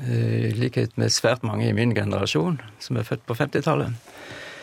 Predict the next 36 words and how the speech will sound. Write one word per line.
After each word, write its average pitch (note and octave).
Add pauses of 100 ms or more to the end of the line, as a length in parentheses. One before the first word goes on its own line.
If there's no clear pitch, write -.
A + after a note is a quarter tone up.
(280)
Og A#2
den, C3+
eh, B2+
den C#3+
gjorde A#2+
et E3
veldig B2
stort -
inntrykk. A2+ (1300)
Eh, B2+
og C3
den D#3+
har D3+
fortsatt F3+
en D#3 (100)
verdi C3+
i C3
det C3+
at C#3
den, C3+ (180)
når B2+
vi, C3
når C3+
vi C#3+
kan, C3+
når C3+
vi C#3
snakker B2+
om C#3+
heimefrontperspektiv B2
og A#2 (380)
alt -
for A#2
enkel B2
todeling B2
mellom, A#2